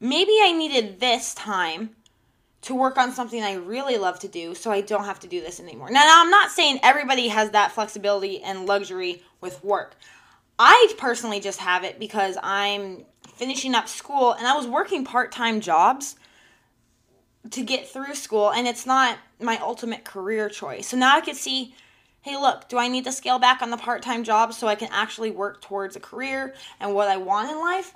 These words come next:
That's gonna be a big focus this upcoming week on when I replan.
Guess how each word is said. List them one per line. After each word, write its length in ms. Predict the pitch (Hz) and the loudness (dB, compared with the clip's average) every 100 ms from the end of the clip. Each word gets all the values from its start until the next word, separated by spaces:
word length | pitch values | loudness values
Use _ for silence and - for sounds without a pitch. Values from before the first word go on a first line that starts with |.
| - | 0
That's 420 | 269 - - - 220 | 0 0 -10 -16 -8
gonna 200 | 254 247 | -4 -2
be 120 | 220 196 | -2 -2
a 60 | |
big 200 | 185 180 | -4 -8
focus 360 | - 180 - 180 | -6 -8 -8 -16
this 120 | 170 | -14
upcoming 400 | - - 175 170 | -14 -14 -18 -18
week 200 | 170 156 | -20 -20
on 160 | 156 175 | -16 -10
when 100 | 175 | -8
I 100 | 160 | -8
replan. 520 | 170 135 98 - | -10 -16 -18 -18